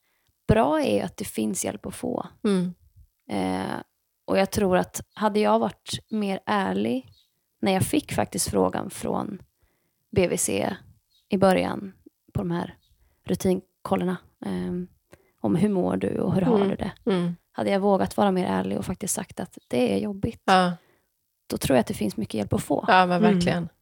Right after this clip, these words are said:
Speaker 1: Ehm, och jag tror att det är bra att bara ha det i tanken att det kanske inte blir som jag tänker mig, men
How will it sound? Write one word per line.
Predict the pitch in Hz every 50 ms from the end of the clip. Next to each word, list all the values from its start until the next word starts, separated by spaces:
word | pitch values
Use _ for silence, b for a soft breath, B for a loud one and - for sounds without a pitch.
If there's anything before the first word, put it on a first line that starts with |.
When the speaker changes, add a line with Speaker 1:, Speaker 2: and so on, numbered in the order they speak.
| _ _
Speaker 1:
Ehm, | - - 196 196 196 190 190 202 208 208 208 214 214 220 226 226 285 - _ _
och | - 226
jag | 226
tror | - 254
att | 240 -
det | 233
är | 220
bra | 202 - 214 208 208 202 202 202
att | 202 196
bara | 208 208 196 190 185 185 175 - - _ _ _ _ _ _ _ _ _ _ _ - -
ha | 240 240 262 269
det | 220 190
i | 175
tanken | 175 - 190 185 180 - 196 190
att | 185 180 - _ -
det | - - 240
kanske | - 240 214 -
inte | 226 - 233
blir | 208 208 214 233 240 247 240 202
som | - - 208
jag | 208 196
tänker | - 214 208 196 - - 196
mig, | 196 202 202 202
men | 196 196 190 180